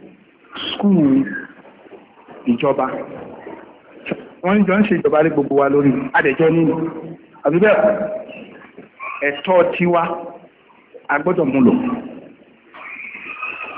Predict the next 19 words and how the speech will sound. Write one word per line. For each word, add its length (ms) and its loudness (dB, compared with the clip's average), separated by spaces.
Àwọn 240 2
olórí 400 4
Mùsùlùmí, 600 2
àwa 360 2
yàn 260 2
wọ́n. 200 2
Ó 60 -6
lè 160 4
jẹ́ 160 2
àyímẹ̀tì 440 2
masajid, 560 2
àwọn 280 2
ìmáàmù 500 2
mọ́ṣálá 440 2
masajid, 520 0
wọ́n 240 0
wá 120 2
kọ 180 -2
complain. 600 2